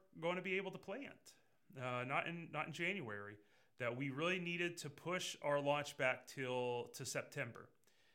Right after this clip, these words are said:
And, um, when we did that, we, uh, we, we went to the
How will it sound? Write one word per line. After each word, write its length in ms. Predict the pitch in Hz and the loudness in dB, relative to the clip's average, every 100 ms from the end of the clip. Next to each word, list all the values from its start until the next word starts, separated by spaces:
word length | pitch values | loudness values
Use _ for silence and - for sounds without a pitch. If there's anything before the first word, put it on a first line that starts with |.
| _ _ - | _ _ -6
And, 480 | 120 123 127 123 123 | 0 2 2 -2 0
um, 380 | 120 113 113 110 110 107 _ _ _ _ _ _ - - | 2 2 2 -2 -8 -14 _ _ _ _ _ _ -18 -6
when 160 | 123 117 | -4 -2
we 100 | 113 | 0
did 280 | 113 113 | 2 4
that, 280 | 143 175 - - - - - 123 | 6 4 4 -6 -20 -20 -12 -4
we, 260 | 127 123 | 0 4
uh, 300 | 120 117 113 104 - - _ _ _ _ _ | 4 4 4 -2 -10 -16 _ _ _ _ _
we, 420 | 120 123 123 120 - | -4 -2 0 0 -2
we 100 | 117 | -2
went 240 | 120 127 127 | -2 -2 -4
to 100 | 123 | -6
the 220 | 120 | -2